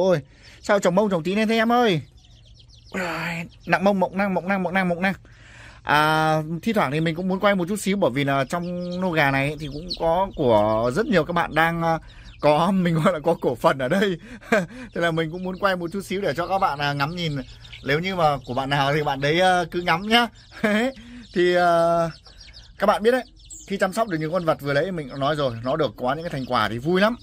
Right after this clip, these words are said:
Vui là được, à, chăm sóc nó này, được, à, thấy nó lớn từng ngày này, rồi thì, à, được tận tay, à, chia sẻ cho mọi người. Thì đó là một cái điều mà ai cũng mong muốn là, là được như vậy. Thì, à, thôi mình chỉ quay một chút xíu như vậy thôi. Các bạn bảo mình là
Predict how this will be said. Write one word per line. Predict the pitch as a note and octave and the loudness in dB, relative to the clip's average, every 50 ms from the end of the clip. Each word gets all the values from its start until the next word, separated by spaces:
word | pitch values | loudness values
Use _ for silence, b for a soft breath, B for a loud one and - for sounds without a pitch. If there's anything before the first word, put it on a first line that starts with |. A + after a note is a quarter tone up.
| - - - - C#3+ | -16 -20 -18 -10 -4
Vui | D3 E3+ F#3 F3 | -2 0 2 4
là | E3 D3 C3 | 4 4 2
được, | C3+ C3 A#2+ - A2+ | 2 0 -2 0 2
à, | A2 A2 A2 G#2+ | 2 2 2 2
chăm | - E3 D#3+ E3 | 0 -2 -4 -2
sóc | - G3 F#3 D#3 | -2 -4 -2 0
nó | D3 C#3 C#3+ E3 | 2 2 4 4
này, | F3+ D#3+ B2 G2 - B B B B B B - | 2 0 -2 -4 -8 B B B B B B -2
được, | B2 B2 A2+ - | 0 0 0 0
à, | A2+ A2+ A2+ A2+ G#2+ | 0 0 2 2 2
thấy | - D#3 C#3+ | 0 0 0
nó | D#3 E3 E3+ | 2 2 4
lớn | E3 E3 F#3 G3+ | 4 2 2 0
từng | F#3+ D#3+ C#3 | -2 -2 0
ngày | C#3 C3+ C3 B2+ A#2+ | 2 2 2 2 2
này, | A#2 G#2+ G2 F#2 - B B B B B B | 0 0 -2 -6 -10 B B B B B B
rồi | - A2+ A#2+ A#2+ A#2 | -4 0 0 0 2
thì, | A#2 A#2 A#2 | 2 2 2
à, | A2 | 2
được | A#2+ B2+ A#2+ - - - | 2 0 -2 -2 0 0
tận | C3 B2 G#2+ | -2 0 0
tay, | B2 D3+ D3+ D3+ D3 C#3 - B B B B B | 0 2 2 2 0 -4 -6 B B B B B
à, | - A2 A#2 A#2 | -2 -2 0 0
chia | - D#3 D#3 | 0 0 0
sẻ | D3 D3+ A2 G2 - | 0 0 -2 -2 -2
cho | C#3+ | -2
mọi | C#3+ C3+ G#2+ A#2 | -4 -2 -2 0
người. | B2 B2+ A#2+ A#2 A2 G2+ F#2 - - - | 0 2 2 2 2 0 -2 -6 -12 -8
Thì | - G#2+ | -4 -2
đó | G#2+ A2 C3 D#3 | 0 0 0 0
là | E3+ D3 | -2 -2
một | A#2+ A#2 A2 G#2 A2 | -2 -2 -4 -4 -4
cái | - G#2+ A2 | -4 -4 -2
điều | A#2+ A#2+ A2+ G#2+ G#2 G2+ | 0 0 2 2 2 0
mà | G2+ G#2 G2+ G2+ G2+ | 0 -2 -2 -2 -2
ai | - - C3+ C3+ B2+ A2+ | -2 0 0 0 -2 -4
cũng | D3 C#3+ C#3 | -6 -4 -4
mong | C#3 C3+ C3 | -2 -2 0
muốn | B2 A#2 A#2+ D3 D#3 | 0 0 0 -2 -2
là, | C#3+ A#2 G#2+ F#2+ F#2 - B B B B B B B | -2 -2 -2 -2 -4 -6 B B B B B B B
là | - G2 F#2+ F#2+ F#2 F#2 G2+ | -6 -4 -2 -2 -2 -2 -4
được | A2 G2+ A#2+ | -4 -4 -4
như | B2+ B2+ | -2 0
vậy. | A#2 B2 - - - - | 0 0 -2 -2 -10 -14
Thì, | A2 G#2 G2+ | -10 -6 -6
à, | F#2+ F#2 F2+ | -4 -6 -6
thôi | A2+ B2+ A#2+ A2+ | -6 -6 -4 -2
mình | A2 G#2 F2 | -2 -2 -4
chỉ | - F#2 | -4 -6
quay | - - A#2+ A#2 | -2 0 2 2
một | A2+ G#2+ G2+ - | 2 0 -2 -4
chút | C3+ A#2+ | -6 -4
xíu | - B2 A#2+ | -2 0 2
như | B2 A#2+ | 2 2
vậy | A2+ D2+ - | 0 0 0
thôi. | A#2 A#2+ A#2+ A#2+ B2 | 0 2 2 2 2
Các | C#3 C3 | 2 2
bạn | B2+ A2 F#2+ | 2 0 0
bảo | D#2+ D#2+ | -2 -4
mình | F2+ G2+ G2 G2 | -2 0 0 0
là | F#2+ | -2